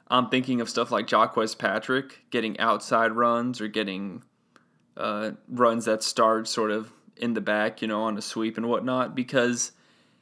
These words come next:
well, one, we know that that's not Jaquez Patrick's game. He's an inside the tackle runner. He's tough.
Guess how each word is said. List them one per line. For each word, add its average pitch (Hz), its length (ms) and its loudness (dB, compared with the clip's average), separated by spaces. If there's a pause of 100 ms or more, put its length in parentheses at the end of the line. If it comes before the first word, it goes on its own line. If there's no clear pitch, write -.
(140)
well, 120 140 0
one, 170 280 4
we 120 100 2
know 143 140 4
that 117 120 -4
that's 110 300 0
not 117 320 2
Jaquez 107 380 -2
Patrick's - 380 -4
game. 120 340 0
He's 113 200 -6
an 110 100 -6
inside 160 400 0
the 165 60 -4
tackle 147 440 4
runner. 117 580 -2
He's - 260 -10
tough. - 480 0